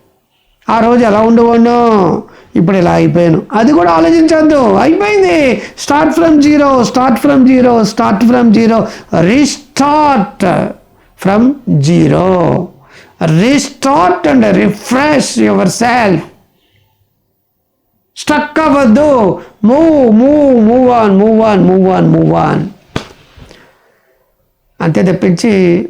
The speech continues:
ఉమ్, నేను ఫెయిల్ అయ్యాను, బాధలు పడ్డాను, కష్టాలు పడ్డాను, ఏమి పట్టించుకోకండి. ఈరోజు మీకు ఒక దేవుడిచ్చిన భిక్ష.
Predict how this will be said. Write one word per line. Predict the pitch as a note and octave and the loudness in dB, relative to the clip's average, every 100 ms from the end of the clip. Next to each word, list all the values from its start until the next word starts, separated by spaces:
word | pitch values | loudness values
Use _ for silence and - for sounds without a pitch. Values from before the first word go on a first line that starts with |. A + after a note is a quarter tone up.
| - | -6
ఉమ్, | F3 D3+ D3 D#3 | -2 -2 0 0
నేను | E3+ D#3+ | 0 -2
ఫెయిల్ | F3 F3+ F#3+ | -2 0 0
అయ్యాను, | F3+ E3+ E3+ | 0 0 0
బాధలు | E3+ F3 F3 | 0 0 0
పడ్డాను, | E3 D#3+ E3 | -2 -2 -2
కష్టాలు | D#3+ F3 G3 E3 | -2 -4 -2 -2
పడ్డాను, | E3+ E3 E3 | 0 0 0
ఏమి | D#3+ F#3 A3+ B3+ C4 F#3+ | 0 0 0 0 0 0
పట్టించుకోకండి. | E3+ D#3+ - - - D#3 D#3 | -2 -4 -6 -8 -6 -6 -4
ఈరోజు | F3 F#3 G3 G#3+ A#3+ | -2 0 0 0 2
మీకు | A#3 G3+ G3 B3 D4+ - - _ - | 2 2 0 0 -2 -6 -20 _ -8
ఒక | F3 D3+ | -6 -2
దేవుడిచ్చిన | E3 F3 G#3+ G3+ F#3+ - F#3+ | 0 0 0 0 -2 -2 0
భిక్ష. | D3 E3 E3 | 0 -2 -4